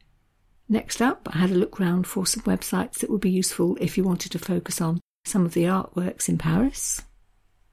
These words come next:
And I very much liked the section on Impressionism, which I found on the about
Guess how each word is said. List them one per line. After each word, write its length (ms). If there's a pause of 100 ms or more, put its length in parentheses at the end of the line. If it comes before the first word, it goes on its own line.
And 100
I 100
very 240
much 280
liked 300
the 240
section 440
on 140
Impressionism, 720
which 220
I 60
found 380
on 160
the 180 (240)
about 520